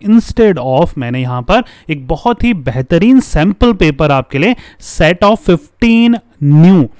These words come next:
syllabus पे जो डिपेंड करता है या जो नो-, अ, न्यू सिलेबस पे जो पैटर्न पे बना गया सैंपल पेपर्स है, वो मैंने आपके लिए रेफर करे हैं यहाँ पर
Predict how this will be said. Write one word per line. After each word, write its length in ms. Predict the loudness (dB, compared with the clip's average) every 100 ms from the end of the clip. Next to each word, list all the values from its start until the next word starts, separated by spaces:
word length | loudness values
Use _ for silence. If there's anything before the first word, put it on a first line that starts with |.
| _ _ _ -14
syllabus 720 | -2 2 2 4 2 0 -4
पे 200 | -4 -2
जो 120 | -2
डिपेंड 460 | -2 -4 -2 -2 -2
करता 320 | -4 -2 -2
है 240 | 0 0 0
या 220 | -2 -4 -8 -14 0
जो 60 | 2
नो-, 400 | 2 0 -4 -8
अ, 240 | -4 0
न्यू 240 | 4 4
सिलेबस 580 | 4 0 -2 -2 -2 -4
पे 200 | -4 -4
जो 120 | -2
पैटर्न 480 | -6 -8 -6 -6 -6
पे 160 | -4 -6
बना 260 | -4 -6 -4
गया 180 | -6
सैंपल 400 | -6 -8 -6 -6
पेपर्स 420 | -6 -6 -4 -4 -4
है, 60 |
वो 160 | 0 0
मैंने 200 | 0 -2
आपके 220 | -4 -4
लिए 100 | -4
रेफर 300 | -4 -2 -2
करे 200 | 0 -2
हैं 140 | -2
यहाँ 240 | -2 -2 -2
पर 220 | -2